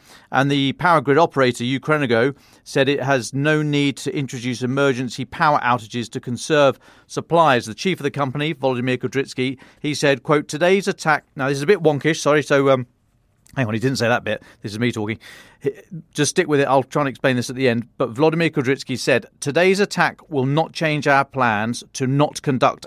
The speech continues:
outages during the day," unquote. Um, so I think that means they're not gonna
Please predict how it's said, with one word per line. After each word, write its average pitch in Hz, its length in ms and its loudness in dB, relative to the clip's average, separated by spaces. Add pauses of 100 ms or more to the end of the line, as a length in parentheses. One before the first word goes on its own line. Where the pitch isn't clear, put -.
outages 123 520 -2 (120)
during 123 320 2
the 120 80 2
day," 98 380 0 (400)
unquote. 104 420 -4 (800)
Um, 123 380 -2 (500)
so - 180 4
I 135 80 6
think 196 160 2
that 147 140 0
means 143 160 0
they're 135 140 4
not 143 260 0
gonna 135 220 0